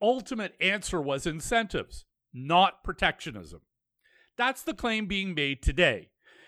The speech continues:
You're hearing a lot of discussion about the kind of incentives that would be required to reshore more crucial aspects of the supply chain.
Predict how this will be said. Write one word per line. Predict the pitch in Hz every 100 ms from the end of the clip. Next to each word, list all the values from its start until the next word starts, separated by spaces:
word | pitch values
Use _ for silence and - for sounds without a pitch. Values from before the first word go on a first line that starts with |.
| _
You're | 139
hearing | 170 175
a | 147
lot | 147 165 254
of | 262
discussion | 208 - 160 156 170
about | 151 143
the | 131
kind | - - 196 233
of | 208
incentives | 185 185 151 156
that | 143 135
would | 143
be | 143
required | 135 - 165 180 175
to | 147
reshore | 131 202 240 - 196 139 120 131 - _ _ _
more | 139 160
crucial | 139 - 226 220 233 143
aspects | 127 135 - 139 135 - -
of | 147 123
the | 123
supply | - - 202 208
chain. | 175 - 107